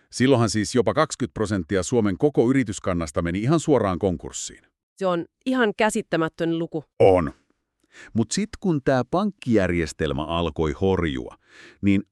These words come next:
Speaker 1: valtio kyllä riensi apuun, mut jotenkin tosi valikoivasti. Pankkien toiminta turvattiin, työttömäksi joutuneiden ansiosidonnaiset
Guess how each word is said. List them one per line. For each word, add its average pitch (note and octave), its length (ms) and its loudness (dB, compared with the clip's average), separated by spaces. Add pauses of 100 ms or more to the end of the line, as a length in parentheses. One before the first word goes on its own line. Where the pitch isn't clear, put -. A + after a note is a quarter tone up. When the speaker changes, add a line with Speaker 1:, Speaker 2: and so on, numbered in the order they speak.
Speaker 1:
valtio C3+ 480 0
kyllä C3+ 260 0
riensi D3 480 0
apuun, D2 600 -4 (540)
mut C#3 200 0
jotenkin D#3 560 0 (320)
tosi F#3 380 0
valikoivasti. G2 920 0 (640)
Pankkien D#3 640 0
toiminta F2 500 2 (100)
turvattiin, D2+ 720 -2 (480)
työttömäksi G2+ 800 2
joutuneiden E2+ 680 0
ansiosidonnaiset F#2+ 1160 -2